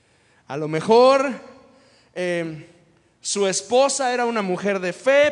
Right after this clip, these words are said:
pero él en algún momento dijo: "No, la fe no es para mí, la fe es para alguien más". A lo mejor sus hijos asistían a la sinagoga, pero él tenía que hacer de las suyas, él era un ladrón, era un, era un miembro de la mafia, para que, para que me entienda, para que le podamos poner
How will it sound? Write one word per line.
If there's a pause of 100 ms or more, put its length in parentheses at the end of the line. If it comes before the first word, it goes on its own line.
pero
él
en
algún
momento
dijo:
"No,
la
fe
no
es
para
mí,
la
fe
es
para
alguien
más". (400)
A
lo
mejor
sus
hijos
asistían
a
la
sinagoga, (960)
pero
él
tenía
que
hacer
de
las
suyas,
él
era
un
ladrón,
era
un,
era
un
miembro
de
la
mafia,
para
que,
para
que
me
entienda,
para
que
le
podamos
poner